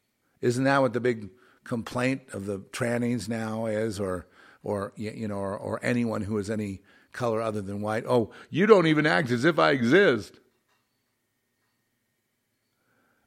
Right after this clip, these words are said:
I want you to acknowledge that I exist and that you're a racist."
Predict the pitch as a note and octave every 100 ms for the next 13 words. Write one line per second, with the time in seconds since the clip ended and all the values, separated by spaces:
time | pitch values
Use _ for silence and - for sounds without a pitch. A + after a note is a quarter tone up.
0 | - D#3+ E3 E3+ D#3 D3 C3 B2+ F#3 F#3+
1 | A#2 C3 D3+ C#3+ G#2 F3 E3 - - A2+
2 | C3 D3 E3 B2+ F3+ G3+ - E2 - -